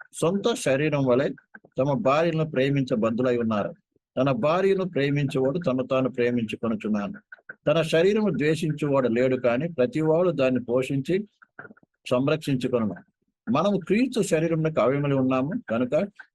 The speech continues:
అలాగే క్రీస్తు కూడా సంఘమును పోషించి సంరక్షించును. ఈ హేతువు చేత పురుషుడు తన తండ్రిని తల్లిని విడిచి వారిని హత్తుకొనును, వారిద్దరు ఏక శరీరులై ఉందురు.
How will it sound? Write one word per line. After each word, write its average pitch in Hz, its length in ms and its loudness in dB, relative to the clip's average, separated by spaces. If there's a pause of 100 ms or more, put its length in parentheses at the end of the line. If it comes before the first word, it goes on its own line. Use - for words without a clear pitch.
(120)
అలాగే 165 260 0
క్రీస్తు 190 380 -2
కూడా 170 220 2
సంఘమును 147 440 0
పోషించి 135 380 -2
సంరక్షించును. 117 760 -2 (440)
ఈ 160 160 4
హేతువు 240 340 0
చేత 175 240 -4
పురుషుడు 170 320 0
తన 139 180 0
తండ్రిని 143 460 -2
తల్లిని 139 340 0
విడిచి 123 460 -2 (520)
వారిని 151 340 0
హత్తుకొనును, 135 500 -2
వారిద్దరు 135 400 -2
ఏక 143 260 -2
శరీరులై 131 360 -2
ఉందురు. 120 320 0